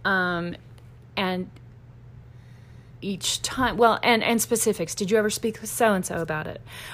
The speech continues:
Was, did anyone, did, did so-and-so approach you and speak to you about it?" You know, those kinds of questions. And every answer was, "I do not recall."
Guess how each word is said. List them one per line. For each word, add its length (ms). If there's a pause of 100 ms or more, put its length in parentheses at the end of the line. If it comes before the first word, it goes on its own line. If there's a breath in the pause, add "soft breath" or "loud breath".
(260 loud breath)
Was, 520 (200)
did 180
anyone, 560
did, 360
did 180
so-and-so 500
approach 560
you 320
and 440
speak 260
to 100
you 80
about 240
it?" 180
You 140
know, 140
those 200
kinds 180
of 80
questions. 320 (380 loud breath)
And 220 (100)
every 460
answer 320
was, 300
"I 80
do 120
not 160
recall." 480